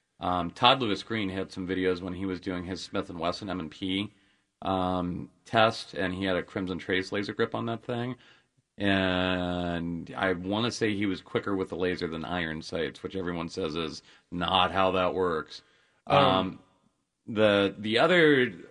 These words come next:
Speaker 1: against that I see is, "They'll give away your position." And I swear to God, if I hear one more person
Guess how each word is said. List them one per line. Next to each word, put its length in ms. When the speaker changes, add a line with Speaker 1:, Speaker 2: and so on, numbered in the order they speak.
Speaker 1:
against 520
that 140
I 100
see 320
is, 200
"They'll 160
give 180
away 280
your 180
position." 760
And 120
I 120
swear 540
to 100
God, 680
if 300
I 160
hear 580
one 360
more 300
person 920